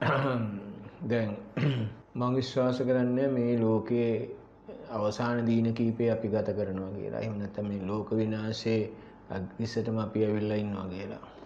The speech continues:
ඒ හින්දා, අ, මේ මොහොත ගත කිරීම පිළිබඳ මට තියෙන අදහස තමයි, අ, එක පැත්තකින් ජීවිතය මේ සර්වයිවල් මෝඩ් එකකට,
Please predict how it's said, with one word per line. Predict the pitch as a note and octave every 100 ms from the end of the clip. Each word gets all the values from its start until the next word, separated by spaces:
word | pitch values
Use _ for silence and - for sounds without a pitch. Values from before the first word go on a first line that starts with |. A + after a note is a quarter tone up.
| - - - - - - - -
ඒ | A2+ B2
හින්දා, | A#2+ A#2+ A#2+ B2+ C3 A#2+
අ, | A#2 - - - F#2 - F#2+ F#2+ G2+ G2+ - - A3 A2+
මේ | A2+ A#2+ B2
මොහොත | C#3 C3 B2+ C3+ B2+ - - A#2+
ගත | A#2 A#2 B2
කිරීම | B2 B2 A#2+ A#2+
පිළිබඳ | A#2+ A#2 A#2+ A#2
මට | A2+ A2 G#2+
තියෙන | A#2 A#2
අදහස | A2+ A#2 B2+ A2
තමයි, | A#2 A#2+ C3 C3 A#2+ F#2+ - - - - - -
අ, | - - - A2 - - - - - -
එක | - A#2+
පැත්තකින් | B2+ C3 C3+ B2+
ජීවිතය | B2 B2+ B2 B2+ C3 B2
මේ | G#2 G2 F2
සර්වයිවල් | - A#2+ A2+ B2+ C#3+ C#3+
මෝඩ් | C#3 C3+ B2 A2+
එකකට, | A#2 G2+ F#2+ - -